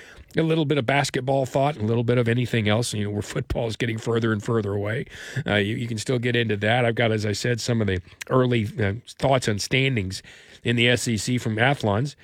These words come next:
And I am interested in what Bill Haston wrote, which is lowered expectations for Oklahoma fans. You gotta read the article to understand what he's talking about.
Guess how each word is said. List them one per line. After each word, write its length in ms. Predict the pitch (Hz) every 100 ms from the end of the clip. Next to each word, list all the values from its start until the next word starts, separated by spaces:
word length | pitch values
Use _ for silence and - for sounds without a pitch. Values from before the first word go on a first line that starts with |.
| - - -
And 140 | 165
I 80 | 214
am 120 | 233
interested 420 | 254 190 - 170
in 120 | 151
what 180 | 147 139
Bill 140 | 127 117
Haston 380 | 139 180 135 104
wrote, 220 | 95 - _ _ _ _ _ _ _
which 240 | 127 120
is 180 | 127 104
lowered 300 | 127 139 135
expectations 920 | 127 - 117 - 127 139 - 98 101 - - _ _ -
for 160 | 127
Oklahoma 420 | 127 127 120 120 104
fans. 300 | 156 143 101
You 40 |
gotta 140 | 120 135
read 200 | 165 190
the 80 |
article 420 | 233 311 - 101 104
to 80 | 123
understand 340 | 117 117 139
what 80 | 123
he's 80 | 113
talking 320 | 190 226 117
about. 240 | 92 85